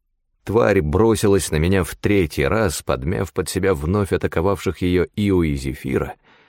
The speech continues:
и я совершенно машинально ударил её Стефаном. Трость сломалась пополам,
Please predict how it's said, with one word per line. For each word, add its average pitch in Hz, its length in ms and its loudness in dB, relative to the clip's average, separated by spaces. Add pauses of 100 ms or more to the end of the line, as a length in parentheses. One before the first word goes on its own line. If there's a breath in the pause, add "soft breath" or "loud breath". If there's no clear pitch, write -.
(320 soft breath)
и - 160 -8
я 95 280 2
совершенно 117 520 -2
машинально 113 920 0
ударил 87 540 0
её 67 160 -4
Стефаном. - 560 -12 (880)
Трость 113 440 0
сломалась 87 640 0
пополам, 76 640 -4